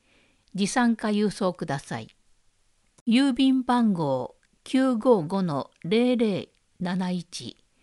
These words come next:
三条市本町三の一の四、三条市地域経営課。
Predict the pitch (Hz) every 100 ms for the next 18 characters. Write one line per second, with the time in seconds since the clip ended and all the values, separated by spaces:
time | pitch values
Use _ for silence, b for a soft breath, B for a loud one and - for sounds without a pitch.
0 | _ _ _ _ _ _ - 240 254 247
1 | 220 180 - 120 - - - 247 220 -
2 | 156 117 104 - _ - 233 240 208 143
3 | 117 - _ 170 170 - 220 151 - _
4 | 185 180 135 - _ _ _ _ _ _
5 | _ _ - 233 240 240 240 208 - -
6 | 127 - _ - 254 208 - 147 - _
7 | - 190 185 175 156 - 147